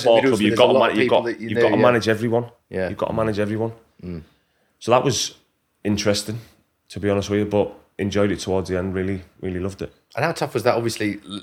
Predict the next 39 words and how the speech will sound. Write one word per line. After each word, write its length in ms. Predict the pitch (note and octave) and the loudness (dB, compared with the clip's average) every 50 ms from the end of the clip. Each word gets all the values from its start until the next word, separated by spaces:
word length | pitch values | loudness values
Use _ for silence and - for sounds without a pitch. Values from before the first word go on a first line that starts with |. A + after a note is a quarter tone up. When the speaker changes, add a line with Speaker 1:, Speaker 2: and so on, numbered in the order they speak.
| G#2+ A#2 A2+ | -4 -4 -4
Speaker 2:
logistically, 540 | F#2+ - C3 - - - - F#2+ G#2 G2 - _ | -2 -2 -4 -4 -4 -8 -10 -10 -12 -12 -14 _
just 220 | F#2+ - A2+ - - | -8 -6 -6 -4 -4
from, 160 | A2+ G#2+ G#2 | -6 -8 -8
from 160 | G#2 - A2 G#2 | -8 -8 -6 -4
the 60 | G2+ | -2
map, 260 | G#2+ A2 G#2 F#2+ - G2 | -2 0 -2 -2 -2 -6
you, 100 | G#2 F#2 - | -10 -10 -10
you 340 | G2 G2 D#2+ G#2 G#2+ G#2+ | -12 -12 -10 -6 -4 -2
Speaker 1:
I 20 | G#2 | -2
Speaker 2:
and 80 | G#2 G#2 | 0 0
your 20 | |
Speaker 1:
couldn't 80 | G2 A#2 | 2 2
have 60 | B2+ A#2 | 4 4
Speaker 2:
family 120 | A2 A2 | 4 4
Speaker 1:
gone 80 | G#2+ G#2 | 4 4
any 60 | G#2 G#2 | 4 2
Speaker 2:
based 100 | G2+ - | 4 4
Speaker 1:
further 280 | A2 G#2+ G#2 F#2+ G2+ | 4 6 6 6 4
away, 160 | F#2+ G2 A2 A#2+ | 4 4 4 4
Speaker 2:
No, 40 | A#2+ | 6
Speaker 1:
could 60 | - | 6
I? 60 | E3+ D#3+ | 6 6
Speaker 2:
exactly. 360 | B2 A#2+ F#3+ G3+ - C3 C3 | 6 6 4 4 4 2 2
Your 120 | C#3+ C#3 | 2 4
family 200 | - D#3+ D#3 D3 C3+ | 4 4 4 4 4
based 180 | C#3 B2 - C3 | 0 0 0 -2
in 40 | |
Middlesbrough. 520 | C3+ D3 D3 C3 G#2 F#2 G#2 G2 G2+ G#2 A2+ | 2 2 2 2 2 0 0 0 2 2 2
It's, 100 | A2 F2+ | 2 2
Speaker 1:
Yeah. 60 | E2+ | 0
Speaker 2:
it's 80 | F2 - | 0 0
the 80 | - C#3+ | 2 2
opposite 360 | C#3+ C#3+ C#3 C3 - C#3 A#2+ | 2 2 0 -2 -2 0 0
end 120 | A#2 A#2 A2+ | 0 -2 -2
of 60 | G#2+ | -4
the 80 | G#2+ | -4
country. 360 | G#2 - C#3 C#3 A#2+ - G#2+ G2+ | -2 -2 -2 -2 -2 -6 -10 -10
So 260 | - - B2 A#2+ A2 | -2 2 2 2 2
did 100 | G#2 | 0